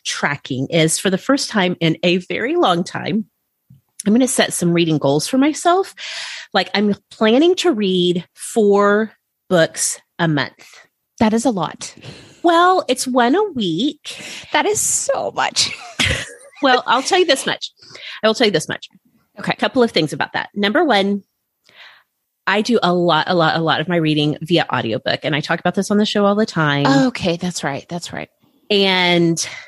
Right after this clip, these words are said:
Speaker 1: so I can do other things as I'm reading. So I can do it as I'm taking kids, you know, for drop-offs or,
Speaker 2: Yeah.
Speaker 1: you know,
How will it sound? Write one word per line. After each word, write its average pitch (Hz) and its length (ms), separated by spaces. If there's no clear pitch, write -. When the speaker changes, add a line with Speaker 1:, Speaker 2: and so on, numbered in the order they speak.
Speaker 1:
so - 280
I 190 160
can 226 280
do 202 260
other 170 220
things 151 420
as 147 220
I'm 147 160
reading. 113 320
So - 140
I 147 60
can 151 200
do 143 180
it 131 160
as 135 260
I'm 135 360
taking 147 360
kids, 156 280
you 160 80
know, 147 120
for 226 160
drop-offs 214 720
or, 151 400
Speaker 2:
Yeah. 151 160
Speaker 1:
you 320 100
know, 214 320